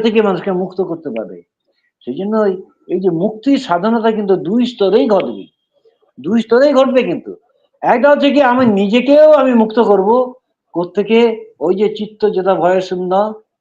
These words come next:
ঊর্ধ্ব চেতা শির, ওরকম আমার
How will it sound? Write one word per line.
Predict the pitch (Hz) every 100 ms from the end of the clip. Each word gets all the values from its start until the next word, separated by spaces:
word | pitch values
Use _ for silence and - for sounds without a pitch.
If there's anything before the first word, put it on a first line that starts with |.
| _ _ _ _ -
ঊর্ধ্ব | 135 165 190 185
চেতা | 180 185
শির, | 165 175 196 202 _ _ -
ওরকম | 143 - 214 220
আমার | 196 196